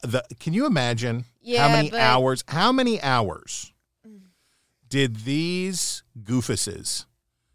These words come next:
Speaker 1: spend on this this week?
Speaker 2: I mean, it's a freaking
Speaker 1: Twenty
Speaker 2: preschool.
Speaker 1: hours?
Speaker 2: She runs a preschool.
Speaker 1: Twenty hours? Thirty
Speaker 2: We
Speaker 1: hou-,
Speaker 2: didn't
Speaker 1: I don't
Speaker 2: even get to,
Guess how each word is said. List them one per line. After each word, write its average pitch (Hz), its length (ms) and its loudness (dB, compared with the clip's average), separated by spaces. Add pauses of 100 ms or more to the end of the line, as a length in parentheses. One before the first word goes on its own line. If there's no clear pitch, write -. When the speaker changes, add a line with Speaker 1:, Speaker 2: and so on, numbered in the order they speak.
(100)
Speaker 1:
spend 107 760 -2 (160)
on 120 220 2
this 107 440 -2
this 104 300 -6
week? 90 300 -12 (1500)
Speaker 2:
I 240 100 -4
mean, 247 260 -2
it's 247 200 -4
a 277 60 -8
freaking 247 380 -8
Speaker 1:
Twenty 143 420 4
Speaker 2:
preschool. 151 40 4
Speaker 1:
hours? 170 400 4
Speaker 2:
She 262 180 -2
runs 226 440 -6
a 196 100 -10
preschool. 160 760 -14 (400)
Speaker 1:
Twenty 165 440 2
hours? 143 600 2
Thirty 151 380 0
Speaker 2:
We - 60 4
Speaker 1:
hou-, 320 60 6
Speaker 2:
didn't 381 140 2
Speaker 1:
I 151 80 4
don't - 100 0
Speaker 2:
even 294 100 -4
get 302 240 -4
to, 233 380 -8